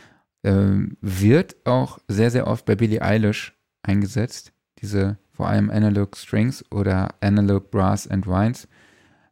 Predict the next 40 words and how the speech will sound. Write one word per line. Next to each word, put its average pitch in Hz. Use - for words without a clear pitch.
Ähm, 107
wenn 104
man 127
die 107
ganzen 113
Sachen 113
auch 90
einzeln 107
kauft 104
im 107
Black 101
Friday, 104
kosten 104
die 98
Sachen 98
achthundertneunundvierzig 95
Euro. 85
Das 90
wollte 95
ich 90
nur 92
kurz -
dazu 110
sagen. 113
Also 92
es 90
gibt 104
halt 101
nicht 101
nur 113
dieses 104
Bundle 135
im 139
Deal, 139
sondern 113
halt 107
eben 107
auch, 98
man 101
kann 101